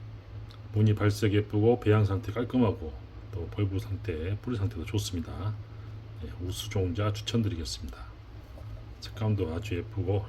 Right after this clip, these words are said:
엽성도 화려-, 엽성도 단단한 후육에 좋은, 네, 극황 서반중투 중간 세척 개체, 네, 우수종자 추천드리겠습니다.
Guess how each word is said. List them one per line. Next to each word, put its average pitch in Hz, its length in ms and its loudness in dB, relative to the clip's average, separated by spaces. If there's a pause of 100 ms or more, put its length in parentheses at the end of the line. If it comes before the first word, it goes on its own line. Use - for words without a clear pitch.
엽성도 95 720 2 (100)
화려-, 110 300 2 (420)
엽성도 104 380 6
단단한 98 460 6
후육에 110 420 0
좋은, 95 500 4 (220)
네, - 100 -8 (160)
극황 - 300 -4
서반중투 90 680 -2 (1040)
중간 85 200 -4
세척 107 300 -6
개체, 85 480 -6 (180)
네, - 80 -10 (220)
우수종자 - 480 -8
추천드리겠습니다. - 720 -8